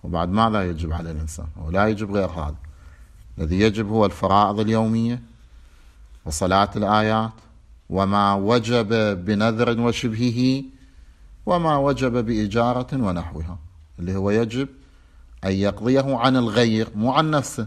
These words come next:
عن الغير، بسبب الإجارة أو الشرط في ضمن العقد أو ما شابه ذلك، وغير هذا ما لا يجب عليه.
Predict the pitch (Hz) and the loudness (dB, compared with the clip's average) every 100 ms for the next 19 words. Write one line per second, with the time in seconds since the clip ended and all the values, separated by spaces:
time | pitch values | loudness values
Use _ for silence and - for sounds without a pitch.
0 | - - 113 139 131 131 123 - - - | -6 -2 0 2 2 2 0 -6 -18 -20
1 | - - - - - 104 - 117 117 107 | -20 -20 -20 -20 -8 -4 0 2 2 0
2 | 98 98 101 107 113 113 113 104 82 82 | -2 -2 0 0 0 -2 -4 -6 -6 -6
3 | - - 101 - - 104 101 101 104 104 | -6 -2 -2 -4 -4 -2 -2 -2 -4 -4
4 | 107 127 90 85 82 - 90 82 78 69 | -6 -6 -4 -6 -6 -6 -6 -6 -6 -8
5 | - - - 87 98 98 107 113 123 127 | -12 -16 -10 -4 -2 0 0 0 0 0
6 | 110 90 80 80 82 76 | 0 -2 -6 -6 -6 -6